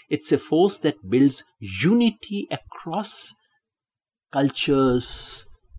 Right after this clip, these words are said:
across languages, across regions, and, uh, which enables Indians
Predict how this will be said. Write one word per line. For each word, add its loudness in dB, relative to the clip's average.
across -6
languages, 2
across -8
regions, -4
and, 0
uh, -2
which -2
enables 0
Indians 2